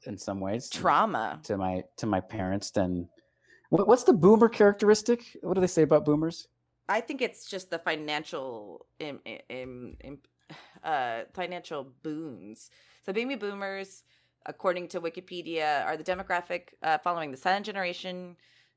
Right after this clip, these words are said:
Speaker 2: Uh, s-, in the West, boomer childhoods in the nineteen fifties, sixties saw significant reforms in education, both as part of the ideolo-, ideological confrontation that was the World Wa-,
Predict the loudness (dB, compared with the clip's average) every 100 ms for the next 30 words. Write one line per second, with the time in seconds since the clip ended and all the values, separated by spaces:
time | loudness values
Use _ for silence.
0 | _ _ _ _ _ _ -4 -2 -2 -6
1 | -16 -16 -18 -18 -18 -18 -18 -20 -20 -20
2 | -20 -20 -20 _ _ -6 0 2 0 -2
3 | -8 -4 -4 -2 0 0 0 -2 -2 -6
4 | -6 -6 -10 -10 -10 -8 -10 -10 -8 -10
5 | -10 -2 -2 -2 -6 -10 -8 -8 -8 -4
6 | -4 -4 -6 -8 -8 -8 -8 -6 -10 -10
7 | -18 -8 -2 0 -2 -4 0 2 2 0
8 | 0 2 0 -2 -2 -2 -6 -6 -2 -2
9 | -2 -4 -4 -6 -10 -14 -14 -12 -12 -8
10 | -8 -8 -6 -4 -6 -6 -6 -4 -6 -6
11 | -12 -12 -12